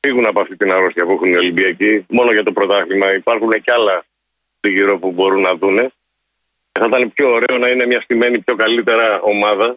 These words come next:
με ένα πολύ καλύτερο προπονητή και να στήσει μια ομάδα. Όπως τα είπατε εσείς, δηλαδή, συμφωνώ απόλυτα. Αυτό το κλείνω και θα ήθελα να αναφερθώ στο μεσημεριανό μαγκαζίνο που άκουσα από εσάς, γιατί σας ακούω από το πρωί όλο το σταθμό.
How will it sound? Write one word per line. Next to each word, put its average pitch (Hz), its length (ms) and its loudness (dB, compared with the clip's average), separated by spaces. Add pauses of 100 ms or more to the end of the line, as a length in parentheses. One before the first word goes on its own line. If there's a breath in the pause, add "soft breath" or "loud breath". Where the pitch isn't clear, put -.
με 110 160 -4
ένα 110 220 0 (360)
πολύ 110 240 0
καλύτερο 107 480 0
προπονητή 101 460 0
και 113 100 0
να 113 220 0 (240)
στήσει - 420 -4
μια 104 160 2
ομάδα. 82 420 0 (280)
Όπως 156 220 -2
τα 160 80 2
είπατε 135 240 0
εσείς, 131 180 -2
δηλαδή, 101 340 0
συμφωνώ 101 360 0
απόλυτα. 95 460 -2 (1200)
Αυτό - 200 -2
το - 140 0
κλείνω 127 520 0 (560)
και 123 140 0 (680)
θα 135 120 2
ήθελα 160 280 0
να 127 440 2
αναφερθώ 117 680 -2 (1200)
στο 123 340 0
μεσημεριανό 123 600 0
μαγκαζίνο 131 580 2
που 110 200 0
άκουσα 110 320 -2
από 104 140 -2
εσάς, 107 240 0
γιατί 110 220 0
σας 107 120 -2
ακούω 117 240 2
από 101 100 -4
το 104 100 0
πρωί 98 580 2
όλο 101 300 0
το 82 100 -8
σταθμό. 95 460 -4